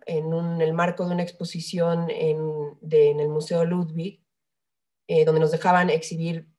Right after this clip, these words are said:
obra en casas de gente. A mí me, me escogieron esta casa en particular y obviamente, pues, el, la arquitectura modernista, eh, mi respuesta a esta arquitectura fue hacer un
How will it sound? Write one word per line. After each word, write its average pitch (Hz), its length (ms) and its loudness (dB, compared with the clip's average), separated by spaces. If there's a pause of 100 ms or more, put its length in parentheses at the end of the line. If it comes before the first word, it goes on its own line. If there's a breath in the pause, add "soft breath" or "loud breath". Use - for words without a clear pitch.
(140)
obra 160 440 4
en 143 240 -4
casas 160 380 -4
de 147 160 2
gente. 175 560 -2
A 175 80 -2
mí 165 200 -2
me, 175 440 -2 (300)
me 151 600 2
escogieron 170 560 -4
esta 165 280 -4
casa 165 240 -4
en 160 100 -4
particular 170 720 -2
y 165 60 2
obviamente, 165 480 0
pues, - 260 -18 (720 soft breath)
el, 151 560 2 (420)
la 160 100 -4
arquitectura 165 580 -2
modernista, 160 800 0
eh, 147 1000 2 (300)
mi 156 120 -2
respuesta 151 840 0
a 143 100 -2
esta 147 260 0
arquitectura 165 680 -2
fue 160 360 4
hacer 156 440 -2
un 160 640 -6